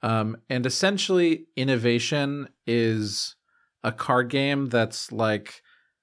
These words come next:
competitive tech tree building,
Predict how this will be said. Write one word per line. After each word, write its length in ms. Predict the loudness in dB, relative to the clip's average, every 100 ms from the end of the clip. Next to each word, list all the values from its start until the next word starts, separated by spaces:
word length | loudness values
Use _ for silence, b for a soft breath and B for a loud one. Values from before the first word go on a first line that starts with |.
| _ _
competitive 880 | -2 -2 0 -2 0 4 4 2 -4 -16
tech 320 | -8 -8 -8
tree 460 | -8 -2 2 2 0
building, 680 | 2 2 2 2 0 -4